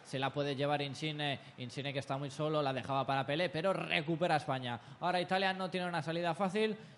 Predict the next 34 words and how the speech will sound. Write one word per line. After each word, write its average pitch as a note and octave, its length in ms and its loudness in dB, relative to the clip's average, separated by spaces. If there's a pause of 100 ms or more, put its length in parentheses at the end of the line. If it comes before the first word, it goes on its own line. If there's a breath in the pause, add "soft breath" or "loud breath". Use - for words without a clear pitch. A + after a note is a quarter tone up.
(120)
y C#3+ 40 -2
eso D3 180 -2
se D#3+ 120 -2
le D#3 120 0
nota F3+ 260 2
porque F#3 580 -2
España D#3+ 440 -2
recupera D#3+ 640 2
muy F3+ 160 0
rápido. C3+ 580 0 (240 loud breath)
Vamos F3+ 300 2
a F3 80 4
ver, D#3+ 160 2
ahora F#3+ 240 4
por G3 200 2
la F3 160 4
banda G3 280 4
derecha D#3+ 320 2
la D#3+ 120 2
tiene F#3+ 220 -4
Juanfran, D#3+ 680 2 (220 loud breath)
este F3 260 0
dejando F#3 380 0
para F3+ 180 4
Lucas F#3 300 4
Vázquez, E3+ 380 2
algo F3 320 2 (180 loud breath)
más E3 160 0
desaparecido F3 440 2
en F#3+ 40 4
los F3 140 2
últimos F#3+ 260 2
minutos. E3+ 400 2
Aparece E3 480 4